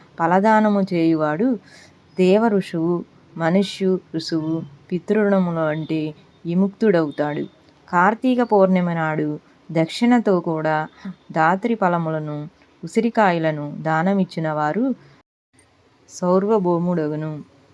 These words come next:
ఈ మాసమందు దొరకని ఫలము లేదు. శివుని ప్రీతి కొరకు కార్తీక పౌర్ణమి నాడు శివలింగ దానమును చేయవలెను. శివలింగ దానం వలన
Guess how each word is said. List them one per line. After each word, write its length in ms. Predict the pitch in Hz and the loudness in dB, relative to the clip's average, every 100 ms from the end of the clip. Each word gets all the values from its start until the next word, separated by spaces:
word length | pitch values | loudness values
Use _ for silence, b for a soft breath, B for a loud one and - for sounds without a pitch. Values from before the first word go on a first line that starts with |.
| _ | _
ఈ 160 | 180 208 | -2 0
మాసమందు 920 | 185 160 185 254 247 202 165 156 160 - | 0 -2 0 0 2 2 0 -2 -6 -8
దొరకని 440 | 160 170 202 247 226 | -4 -2 2 2 2
ఫలము 360 | 160 156 190 | 0 0 0
లేదు. 340 | 190 156 147 143 - | 0 -2 -6 -10 -14
శివుని 440 | - 190 233 254 | -6 -2 2 2
ప్రీతి 360 | 220 185 202 220 | 2 -2 -2 0
కొరకు 480 | 190 160 160 151 | 0 0 -4 -8
కార్తీక 540 | 147 156 160 190 247 233 | -6 -4 -2 -2 -2 -2
పౌర్ణమి 520 | 220 175 165 160 151 | -2 -2 -2 -4 -6
నాడు 400 | 147 147 202 262 b b b b _ | -6 -4 -2 -2 b b b b _
శివలింగ 540 | - 180 214 240 226 | -2 2 2 2 2
దానమును 680 | 196 175 170 165 156 151 156 - | 2 0 0 -4 -6 -8 -12 -6
చేయవలెను. 640 | 160 165 160 147 147 143 143 b b b _ | -4 -4 -4 -6 -8 -8 -10 b b b _
శివలింగ 520 | - 180 202 233 233 | -10 -2 0 2 2
దానం 400 | 220 196 185 170 | 2 2 0 -2
వలన 480 | 160 156 156 151 151 | -4 -4 -6 -8 -10